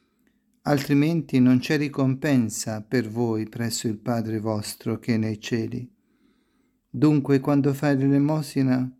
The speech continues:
non suonare la tromba davanti a te come fanno gli ipocriti nelle sinagoghe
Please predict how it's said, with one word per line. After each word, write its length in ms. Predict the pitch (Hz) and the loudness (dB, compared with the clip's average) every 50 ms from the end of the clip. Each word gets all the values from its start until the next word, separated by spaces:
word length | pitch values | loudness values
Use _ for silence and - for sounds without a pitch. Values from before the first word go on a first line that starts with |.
| _ _ _ _ _ _ _ _ _ _ _ _ - 139 | _ _ _ _ _ _ _ _ _ _ _ _ -2 0
non 240 | 143 156 160 160 | 0 2 2 0
suonare 540 | 135 - - 143 143 143 147 151 135 143 139 | 0 0 0 2 2 2 2 2 2 2 2
la 100 | 131 131 | 2 0
tromba 420 | 123 - 143 139 139 139 135 131 123 | 0 0 0 2 4 4 4 2 2
davanti 520 | 120 127 120 123 127 127 127 127 - 131 | 0 0 0 2 2 2 2 0 0 -4
a 100 | 120 120 | -4 -4
te 320 | - - - 143 143 139 | -4 -4 -4 -2 -2 -2
come 360 | 139 - 131 127 123 123 123 120 | -4 -2 0 2 2 2 2 0
fanno 420 | 120 - - 147 143 139 135 127 | -4 -4 -2 0 2 2 2 2
gli 220 | 120 113 113 120 | 0 0 -2 -4
ipocriti 760 | 120 120 - - 151 151 143 139 - 135 131 127 123 131 127 | -6 -4 -4 -4 -4 -4 -4 -4 -4 -4 -4 -2 0 2 2
nelle 180 | 123 123 120 120 | 4 4 2 0
sinagoghe 840 | 120 - 135 123 120 120 117 127 143 156 156 139 143 151 147 143 | -2 -2 -2 -2 -2 -2 -2 -2 -2 -2 -2 -4 -4 -6 -8 -10